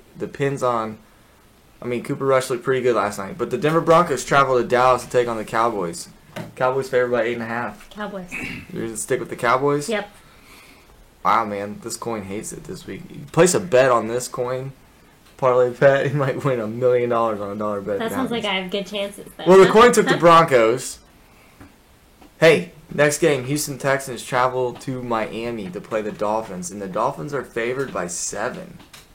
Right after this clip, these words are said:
Speaker 2: Dolphins.
Speaker 1: Wow. Texans might have Tyrod Taylor back, so that's kind of, eh, we'll see. Both teams' defenses are pretty poor. All right, coin took the Texans, though.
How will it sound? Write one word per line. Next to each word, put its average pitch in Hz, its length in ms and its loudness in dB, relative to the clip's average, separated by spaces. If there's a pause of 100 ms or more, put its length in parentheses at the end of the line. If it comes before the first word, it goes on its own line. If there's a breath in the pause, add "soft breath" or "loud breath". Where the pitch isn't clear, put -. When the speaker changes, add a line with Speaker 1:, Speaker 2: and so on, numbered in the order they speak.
(220)
Speaker 2:
Dolphins. 180 680 -10 (180)
Speaker 1:
Wow. - 440 -4 (360 soft breath)
Texans 196 400 -2
might 135 280 0
have 147 200 0
Tyrod 143 380 0
Taylor 127 280 -2
back, 151 300 -6
so - 200 -8
that's - 840 -12
kind - 360 -16 (400)
of, 440 60 -8
eh, 415 160 -8 (260)
we'll 180 120 -8
see. 113 320 -10 (640)
Both 196 180 0
teams' 139 260 -6
defenses 104 520 -10
are 98 60 -8
pretty 98 220 -8
poor. 101 300 -10 (220 soft breath)
All 165 160 8
right, - 100 0
coin 170 220 6
took 170 160 -4
the 131 80 -2
Texans, 107 480 -4
though. 92 220 -8